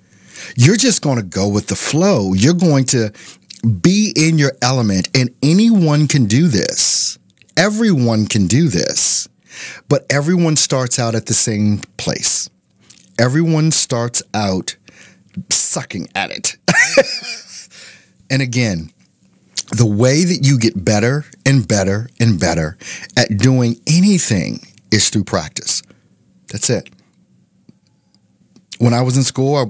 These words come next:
you know, I was on a football team. We had football practice. That's how you got better. So many times, kids, everyone starts out at zero.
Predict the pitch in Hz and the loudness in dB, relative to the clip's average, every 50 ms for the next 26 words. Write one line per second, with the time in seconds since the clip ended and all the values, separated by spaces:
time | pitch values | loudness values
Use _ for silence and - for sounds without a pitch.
0 | - _ - 104 101 101 107 - - 98 101 95 98 113 117 113 - 180 165 - | -6 _ -4 -2 -2 0 -2 -2 -2 -2 -2 0 0 0 0 0 0 0 0 0
1 | 113 98 98 - - 92 85 82 82 82 92 95 98 98 90 90 82 85 95 101 | 0 0 0 0 0 -2 0 0 0 0 0 0 0 0 -2 -2 0 0 0 0
2 | 107 - - - 123 120 - _ - 117 117 123 127 123 - - 165 185 190 - | 0 -2 -2 -2 -2 -2 -2 _ -2 0 0 0 -2 -2 -2 0 0 0 0 -2
3 | - - - - - - - - - - _ _ - 92 - - - - - 95 | -4 -2 -2 -4 -4 -8 -16 -20 -20 -20 _ _ -12 -12 -10 -6 -6 -4 -2 -2
4 | 92 92 101 104 113 98 117 113 - - _ 104 90 87 85 120 151 165 110 - | -4 -4 -4 -6 -4 -4 -4 -6 -6 -10 _ -16 -8 -2 0 0 0 0 -2 -4
5 | - - - - - - - - - - - - 139 123 123 127 127 120 - 135 | -6 -12 -20 -20 -20 -20 -20 -18 -10 -4 -2 -2 0 0 0 -2 -2 -2 -2 -2
6 | 123 127 127 - - - - 139 139 139 143 135 - - - - - _ - 107 | 0 0 0 -2 -2 -2 0 0 0 0 0 -2 -4 -6 -8 -12 -10 _ 0 0
7 | 123 123 135 143 151 156 160 160 - - 175 175 185 170 - 190 190 196 202 180 | 2 2 2 2 2 2 2 0 0 0 0 0 0 0 0 0 2 2 0 0
8 | 165 160 214 247 233 156 98 85 | 2 0 2 2 2 0 0 -2